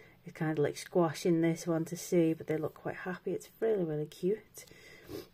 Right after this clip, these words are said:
So that was one of the promos included. And then we did have our Chill and Rain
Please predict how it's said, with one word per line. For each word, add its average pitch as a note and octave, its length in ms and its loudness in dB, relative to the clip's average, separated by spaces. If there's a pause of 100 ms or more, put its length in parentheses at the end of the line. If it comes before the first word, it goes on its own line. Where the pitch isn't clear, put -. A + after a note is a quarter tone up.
(220)
So - 140 -8
that G3+ 160 -2
was A3 120 -2
one G3+ 220 2
of F#3 280 -4
the E3+ 420 4 (160)
promos D3+ 580 -2
included. D3+ 760 -4 (2500)
And E3+ 100 4
then D3+ 100 2
we D3 120 0
did D3 260 -2
have D3 380 -6
our C3+ 360 -4
Chill D3+ 220 -4
and C#3 160 0
Rain C#3 380 0